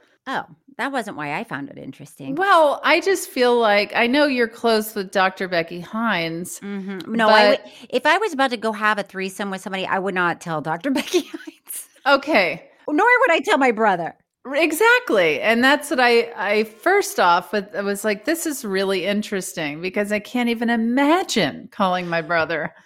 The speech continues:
Speaker 1: But what I liked about it, and
Speaker 2: Mm-hmm.
Speaker 1: hindsight's twenty twenty, but there was a part of him that's, that was like, look, that he says in the documentary, "If I don't show up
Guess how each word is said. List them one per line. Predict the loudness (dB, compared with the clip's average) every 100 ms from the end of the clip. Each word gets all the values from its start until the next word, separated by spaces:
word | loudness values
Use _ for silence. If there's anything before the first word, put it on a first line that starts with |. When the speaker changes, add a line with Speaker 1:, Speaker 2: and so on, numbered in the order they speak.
| _ _ -10
Speaker 1:
But | -4 -4
what | -4 -4
I | -4
liked | -4 -4 -4 -6 -10
about | -8 -6 -6 -6
it, | -10 -12 _ _ _
and | 0 2 2 2 2 0 -4 -8
Speaker 2:
Mm-hmm. | _ _ _ _ _ _ -10
Speaker 1:
hindsight's | -6 -6 -8 -10 -12
twenty | -8 -6 -6
twenty, | -6 -4 -4
but | -6 -4 0 0 -2 -6 _ _ _ _ _ -6
there | -2
was | -2
a | -2
part | -4 -4
of | -2
him | -4
that's, | -4 -6 -12 -6
that | -6
was | -6 -4
like, | -4 -4 -8 _ _ _ -6
look, | -2 -2 -2 -12 _ _ -6
that | -2
he | 0 -2
says | 0 2 2 0
in | -6
the | -2
documentary, | -4 -4 -10 -10 -16
"If | -6
I | -2 2
don't | 2 0
show | -2 2
up | 2 0